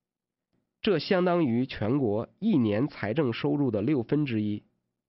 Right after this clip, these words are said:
公众对腐败现象已深恶痛绝，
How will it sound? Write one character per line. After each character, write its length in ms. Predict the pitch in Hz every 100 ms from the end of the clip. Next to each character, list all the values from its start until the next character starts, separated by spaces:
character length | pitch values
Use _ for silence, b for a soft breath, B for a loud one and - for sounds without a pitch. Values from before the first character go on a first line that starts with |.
| _ _ _ _ _ _ _
公 240 | 214 220 208
众 240 | 180 165
对 280 | 180 147 117
腐 200 | - 107
败 220 | 175 151
现 280 | - 156 117
象 260 | 120 90 - _ _ -
已 260 | 113 104
深 400 | - 185 185 185
恶 140 | 143 -
痛 300 | - 123 101
绝， 320 | 87 87